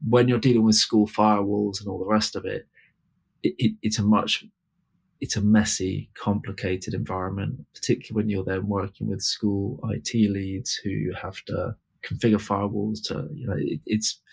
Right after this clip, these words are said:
yeah, it's more complicated than, than one thinks. Um,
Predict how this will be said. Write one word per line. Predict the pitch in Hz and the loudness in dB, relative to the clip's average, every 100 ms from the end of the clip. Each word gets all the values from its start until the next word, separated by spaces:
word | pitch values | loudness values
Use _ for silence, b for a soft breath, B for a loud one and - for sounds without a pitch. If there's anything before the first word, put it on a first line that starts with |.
| B B B B B B B _ _ _ _ | B B B B B B B _ _ _ _
yeah, | - - - 143 156 | -6 -4 -2 -4 -6
it's | - - - - - - | -10 -10 -12 -16 -18 -8
more | 123 117 117 | 0 2 4
complicated | 117 104 104 98 101 - - - _ | 2 0 0 -2 -2 -4 -6 -10 _
than, | 101 95 95 - | -2 0 -2 -4
than | 92 | -4
one | 95 104 | -4 -4
thinks. | 104 - 156 - - _ - | -4 -4 -6 -10 -12 _ -6
Um, | 104 104 202 104 110 | 2 4 2 0 -8